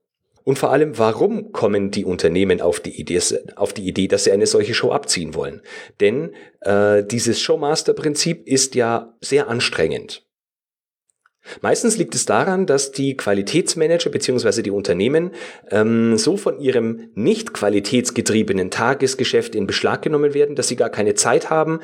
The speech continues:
die, ähm, ja, sinnvollen und richtigen Anforderungen der Auditoren und Kunden umzusetzen. Wenn wir jetzt aber davon reden, dass ein Auditor dann nur darauf reagiert und seinen Jagdinstinkt auspackt und dem,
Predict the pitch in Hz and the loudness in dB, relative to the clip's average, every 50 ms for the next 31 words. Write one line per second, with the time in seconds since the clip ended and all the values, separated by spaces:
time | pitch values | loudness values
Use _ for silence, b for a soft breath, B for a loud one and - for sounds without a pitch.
0 | B B B B B B - 117 113 113 113 110 107 101 92 87 - 87 92 92 | B B B B B B -2 2 4 4 6 6 4 4 2 2 0 0 0 0
1 | 95 95 92 92 92 92 90 85 - B B B B 98 95 98 95 90 - - | -2 -4 -4 -4 -6 -6 -8 -10 -12 B B B B 0 2 2 2 2 2 2
2 | 165 202 202 202 - - 131 127 123 113 - 107 120 127 - - 120 - - - | 2 2 2 0 0 0 0 0 0 0 -2 0 0 0 0 -2 -2 -2 -2 -2
3 | 98 113 139 - - 147 131 127 120 127 123 113 101 95 104 104 113 110 - 104 | -2 -2 -2 0 0 0 2 2 0 0 0 0 2 0 0 0 -2 -4 -2 -2
4 | 101 110 139 139 123 - - 120 120 117 - 123 110 127 131 - - - - 78 | 0 0 0 0 -2 -2 -2 -2 -2 -2 -2 -4 -2 -2 -2 -4 -4 -4 -4 -4
5 | - - - - - - _ _ _ _ _ _ _ _ _ _ _ _ _ _ | -4 -4 -6 -6 -8 -12 _ _ _ _ _ _ _ _ _ _ _ _ _ _
6 | _ _ _ _ _ - 98 113 131 147 147 143 - 127 120 123 123 120 - 110 | _ _ _ _ _ -2 0 0 2 2 2 0 2 2 4 4 4 4 2 2
7 | 101 104 101 120 135 165 175 185 139 127 117 120 120 120 113 107 - - - 104 | 2 4 4 4 4 2 2 2 0 0 0 0 0 0 0 -2 -6 -4 -2 -2
8 | 101 98 117 165 - - - 170 170 170 - 107 113 120 123 131 131 127 131 - | 0 0 -2 -4 -6 -2 0 0 2 2 2 0 2 2 2 0 0 -2 -4 -6
9 | 107 107 107 110 120 123 123 117 113 117 107 104 113 110 110 - 98 98 92 90 | -4 -2 0 2 2 2 2 2 2 0 0 0 0 0 0 0 2 2 2 2
10 | - - 160 202 202 - 127 110 - - 95 95 95 95 92 95 98 107 139 - | 0 0 0 0 0 0 -4 -4 -2 0 2 2 2 2 0 0 0 0 0 -2
11 | - - 147 165 160 - - 156 160 180 - - - - 131 147 143 - - - | -4 -4 -2 0 0 0 2 2 2 2 0 -2 -2 0 2 2 0 -2 -2 -2
12 | 147 147 - - - B B B B B B - 113 113 117 110 110 107 104 | -2 -2 -2 -6 -14 B B B B B B -4 -2 0 0 2 2 2 0